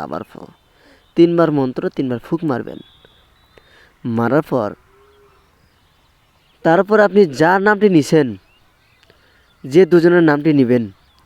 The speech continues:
সে দুজনের মধ্যে এমন তুলপাট ঝগড়া লেগে যাবে বা এমন খুনাখুনি, এমন মারামারি লেগে যাবে,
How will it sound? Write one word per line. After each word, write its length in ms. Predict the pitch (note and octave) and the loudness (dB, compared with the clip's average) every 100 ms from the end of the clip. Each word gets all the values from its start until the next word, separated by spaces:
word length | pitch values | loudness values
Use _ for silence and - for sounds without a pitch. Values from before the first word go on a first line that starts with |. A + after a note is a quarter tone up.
| _ _ _ _ _ _ _ - | _ _ _ _ _ _ _ -12
সে 120 | - F3 D3 | 0 2 2
দুজনের 320 | D3 D3 C#3+ B2 | 0 0 -2 -4
মধ্যে 220 | A#2 - - - E3+ | -8 -10 -12 -4 -2
এমন 360 | E3+ F3+ G3+ G#3 G3+ F3 - | 2 2 4 2 0 -6 2
তুলপাট 400 | F#3+ F#3+ F#3 E3+ B2 | 2 2 -2 -2 -2
ঝগড়া 300 | C3+ C3 D#3 D3 | -2 0 -2 0
লেগে 180 | B2+ B2+ C3+ | -2 -2 -2
যাবে 200 | C3+ B2 A#2 D#2 - _ _ _ _ _ _ _ _ _ - | -2 -4 -6 -12 -20 _ _ _ _ _ _ _ _ _ -18
বা 200 | A#2+ A#2 G#2 - - E3+ D#3 | -8 -6 -6 -8 -8 -2 0
এমন 220 | D#3+ F#3 E3+ | 2 0 -2
খুনাখুনি, 440 | - D#3+ D#3+ D#3+ D3 B2 | -4 -2 0 0 -2 -2
এমন 120 | C#3 C3+ | -4 -4
মারামারি 380 | B2 B2 C#3 D3 B2 | -6 -6 -6 -4 -4
লেগে 140 | A#2+ B2+ | -6 -6
যাবে, 220 | A#2 | -8